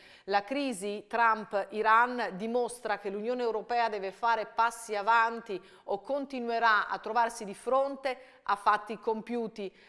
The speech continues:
La Libia è nel baratro, colpa anche di, eh, Salvini", dice Gentiloni. E poi vediamo anche qui Teheran agli Stati Uniti: "Preparatevi a un nuovo,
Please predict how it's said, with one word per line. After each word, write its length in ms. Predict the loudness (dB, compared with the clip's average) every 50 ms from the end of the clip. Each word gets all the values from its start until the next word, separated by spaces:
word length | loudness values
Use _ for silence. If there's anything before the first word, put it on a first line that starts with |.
| _
La 140 | 0 2 2
Libia 500 | 4 2 0 0 2 2 2 2 2 0
è 100 | -4 -4
nel 220 | -4 -4 -4 2
baratro, 640 | 8 8 8 8 8 6 2 -2 -2 -4 -4 -4 -4
colpa 500 | -2 2 2 2 2 2 0 0 0 2
anche 460 | 0 0 0 0 -4 -8 -10 -10 -10
di, 240 | -10 -10 -10 -10 -10 -8
eh, 160 | -6 -6 -6
Salvini", 720 | -6 -4 -2 0 0 0 0 -2 -4 -6 -6 -6 -6 -8
dice 680 | -8 -10 -10 -10 -6 -6 -8 -8 -8 -16 _ _ _ _
Gentiloni. 1040 | _ -10 -2 2 4 4 4 4 0 -4 -4 -2 0 0 2 2 0 0 -2 -6 -10 -12 -16 -20 -20 _
E 140 | -6 -6 -4
poi 320 | 2 2 2 4 2 0
vediamo 480 | -2 -4 -2 2 0 0 0 0 -6 -4
anche 420 | -4 -6 -6 -6 -6 -6 -6 -6 -6
qui 280 | -6 -6 -6 -6 -6
Teheran 520 | -4 -2 0 4 4 6 6 4 2 0 -4 -6
agli 180 | -6 -6 -6 -8
Stati 300 | -6 -6 -6 -6 -6 -6
Uniti: 320 | -8 -6 -8 -8 -10 -12
"Preparatevi 1000 | -10 -8 -6 -4 -4 -2 0 2 4 4 4 4 2 0 -4 -10 -8 -8 -10 -10 -12 _ _ _ _ 0
a 260 | 2 4 4 4 2 -2 -14 -20 -20 -12 -6
un 300 | -4 -4 -4 -4 -4 -4
nuovo, 640 | -2 0 0 0 0 -2 -2 -4 -4 -4 -4 -8